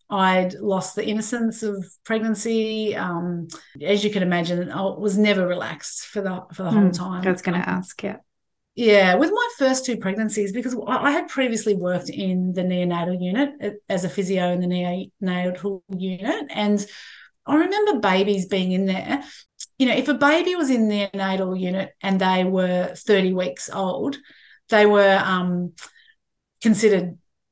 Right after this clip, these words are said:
Speaker 1: a geriatric baby, <laughs> right? What's this
Speaker 2: Hmm.
Speaker 1: big baby doing in here? So again, in my mind, for the first two pregnancies, if I reached, um, thirty weeks,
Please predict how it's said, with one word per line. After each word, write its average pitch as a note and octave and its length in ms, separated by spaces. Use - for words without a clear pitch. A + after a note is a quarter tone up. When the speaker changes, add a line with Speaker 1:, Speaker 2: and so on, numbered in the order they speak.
Speaker 1:
a G3 60
geriatric G3 520
baby, A3+ 360
<laughs> - 20
right? C#4 460
What's B3 140
this A3 120
Speaker 2:
Hmm. F#3+ 80
Speaker 1:
big G#3+ 180
baby G#3+ 180
doing G3+ 240
in F#3+ 100
here? F#3+ 220
So B3+ 260
again, D#4 340
in C4 100
my A#3 120
mind, A#3 540
for A#3+ 60
the A3+ 100
first B3+ 320
two A3 120
pregnancies, G#3+ 640
if - 180
I D4+ 160
reached, C4+ 500
um, F#3+ 460
thirty G#3 260
weeks, F#3 640